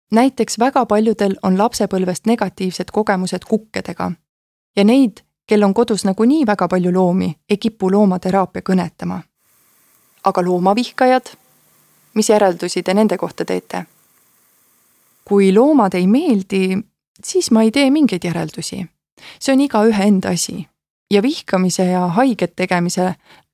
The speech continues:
lahutaks ma samuti. Need, kes tahavad loomadele haiget teha, Eestis pole seda väga uuritud, aga usas küll,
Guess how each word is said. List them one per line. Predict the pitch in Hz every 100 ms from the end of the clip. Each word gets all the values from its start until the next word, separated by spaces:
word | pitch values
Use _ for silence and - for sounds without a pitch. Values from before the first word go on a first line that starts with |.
| _ _ _
lahutaks | 208 220 185 170 -
ma | 165
samuti. | 170 170 160 - - 190 - _ _ _ _ _ _ _ _ -
Need, | 302 -
kes | 233
tahavad | - 240 220 185
loomadele | 240 247 190 185
haiget | 180 240 190 - -
teha, | 170 156 156 - _ _ -
Eestis | 220 - 185
pole | - 185 175
seda | 170 175
väga | 190 165
uuritud, | 185 190 175 - 165 -
aga | 185 175
usas | 190 202 185
küll, | - 320 247